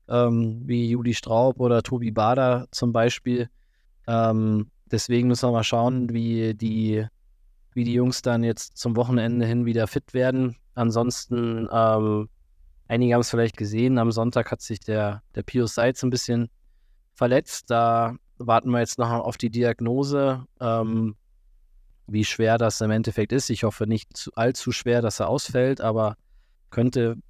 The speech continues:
ganz gut sein, dass er vielleicht am Wochenende nicht auf, äh, nicht spielen kann. Ansonsten, ähm, ja,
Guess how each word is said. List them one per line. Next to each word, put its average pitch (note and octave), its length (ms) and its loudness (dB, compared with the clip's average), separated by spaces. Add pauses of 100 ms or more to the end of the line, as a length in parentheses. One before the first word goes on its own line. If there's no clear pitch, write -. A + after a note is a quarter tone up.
(260)
ganz B2 280 0
gut B2+ 200 -6
sein, A#2 260 2
dass C3 160 0
er A#2 60 -2
vielleicht A#2 260 -2
am A#2 140 -2
Wochenende A#2+ 260 0
nicht C3 320 -2
auf, - 340 -4 (220)
äh, C3 220 2
nicht C#3+ 180 -2
spielen D#3 340 0
kann. D3+ 300 -2 (960)
Ansonsten, D3+ 1080 0
ähm, C3 640 0 (380)
ja, A#2 400 2